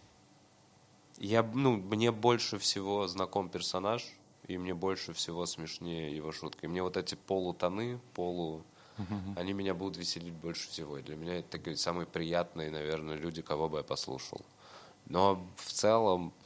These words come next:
Speaker 1: я всех наших, наверное, так, <laughs> ну, но вот этих двоих особенно.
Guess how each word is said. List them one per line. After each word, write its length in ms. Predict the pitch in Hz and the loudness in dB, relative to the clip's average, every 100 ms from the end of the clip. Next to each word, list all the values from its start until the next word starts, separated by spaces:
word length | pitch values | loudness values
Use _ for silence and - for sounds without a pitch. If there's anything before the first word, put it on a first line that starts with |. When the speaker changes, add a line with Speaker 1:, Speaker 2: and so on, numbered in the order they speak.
| - - - - - - - - - - | -20 -20 -20 -20 -20 -20 -20 -20 -18 -4
Speaker 1:
я 200 | 85 87 | -2 -2
всех 380 | - 92 85 | -2 -2 -2
наших, 360 | 80 76 - - | -4 -6 -6 -12
наверное, 360 | 76 76 73 76 | -8 -8 -8 -8
так, 140 | 80 - | -6 -4
<laughs> 100 | - | -4
ну, 220 | 78 76 - - - - - - - - - - - | -6 -10 -14 -20 -20 -18 -18 -18 -18 -18 -20 -18 -2
но 140 | 92 | 4
вот 160 | 101 117 | 4 4
этих 240 | 123 85 | 0 -4
двоих 360 | 82 82 85 - | -8 -8 -6 -4
особенно. 500 | - - 67 65 | -4 -4 -6 -10